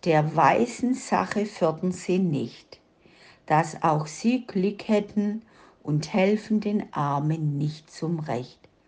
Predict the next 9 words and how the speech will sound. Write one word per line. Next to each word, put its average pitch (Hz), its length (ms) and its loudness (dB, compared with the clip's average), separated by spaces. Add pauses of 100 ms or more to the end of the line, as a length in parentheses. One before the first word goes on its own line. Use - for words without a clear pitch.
(520)
Sollte 170 560 4
ich 170 300 -4
denn 147 260 0
solches 214 760 0
nicht 233 300 2
heimsuchen, 180 960 0 (420)
spricht - 520 0
der 220 180 2
Herr, 208 340 -2